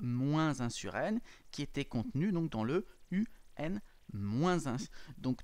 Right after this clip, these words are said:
tous les termes ici, sauf le premier et le dernier, vont s'annuler, et on va retrouver donc pour expression de S N tout simplement un moins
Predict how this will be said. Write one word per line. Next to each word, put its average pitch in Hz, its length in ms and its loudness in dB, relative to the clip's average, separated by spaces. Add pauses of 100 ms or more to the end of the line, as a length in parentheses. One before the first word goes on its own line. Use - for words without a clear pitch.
(140)
tous 254 160 0
les 208 140 -2
termes 170 440 0 (140)
ici, - 280 -6
sauf - 420 -2
le 139 100 -2
premier 143 420 0 (460)
et 170 100 0
le 139 100 -2
dernier, 120 380 0 (380)
vont 147 300 0
s'annuler, 120 480 2 (360)
et 165 80 2
on 160 60 4
va 143 100 2
retrouver 139 520 -2
donc 104 200 -2 (400)
pour 139 160 -4
expression 139 560 -4 (240)
de 120 160 -4
S - 220 -6
N 170 360 -2
tout 165 140 -10
simplement 123 580 -4 (460)
un 139 240 0 (880)
moins 123 340 0